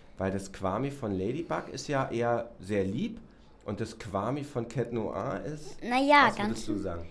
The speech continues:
Speaker 2: ganz schön frech.
Speaker 1: Ja, ne?
Speaker 2: Das hört nicht so richtig auf seinen Besitzer.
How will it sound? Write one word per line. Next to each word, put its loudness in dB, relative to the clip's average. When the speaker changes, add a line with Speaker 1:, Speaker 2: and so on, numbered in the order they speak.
Speaker 2:
ganz 2
schön 2
frech. 2
Speaker 1:
Ja, 2
ne? -2
Speaker 2:
Das -4
hört 2
nicht 2
so 0
richtig -2
auf -2
seinen 0
Besitzer. 2